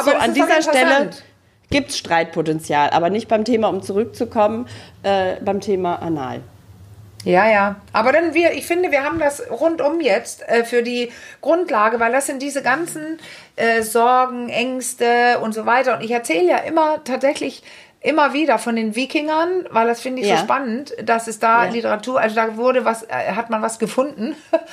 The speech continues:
Speaker 2: als, ähm, äh, geschrieben, dass, äh, das ist interessant, weil ich sagte, das gab's ja überall. Also,
Speaker 1: Ja.
Speaker 2: in, bei den Wikingern, also in dem Norden damals, so s-, s-, ja, ja, w-, w-, im ersten Jahrhundert heißt es dann, ja, im ersten Jahrtausend meine ich.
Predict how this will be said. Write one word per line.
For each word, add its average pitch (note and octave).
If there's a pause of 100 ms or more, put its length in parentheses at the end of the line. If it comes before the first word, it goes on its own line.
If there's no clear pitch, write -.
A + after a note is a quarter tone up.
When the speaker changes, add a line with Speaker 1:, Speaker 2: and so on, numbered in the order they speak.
(360)
Speaker 2:
als, A3
ähm, G#3+ (280)
äh, G#3
geschrieben, A#3+ (320)
dass, A3+ (340)
äh, -
das A3
ist A3
interessant, B3 (360)
weil G#3
ich G#3+
sagte, A#3
das G3
gab's A#3+
ja F#3+
überall. G3+ (160)
Also, A#3+
Speaker 1:
Ja. E3+
Speaker 2:
in, A#3
bei A3
den A3
Wikingern, A#3+
also A3
in A3
dem G#3+
Norden A#3+
damals, F#3
so A3
s-, G3
s-, G3
ja, G3+ (280)
ja, G#3
w-, G3 (340)
w-, G#3+
im G3
ersten A3+
Jahrhundert G3
heißt F3+
es F3+
dann, F#3
ja, G#3
im -
ersten G3
Jahrtausend F#3+
meine E3+
ich. F#3+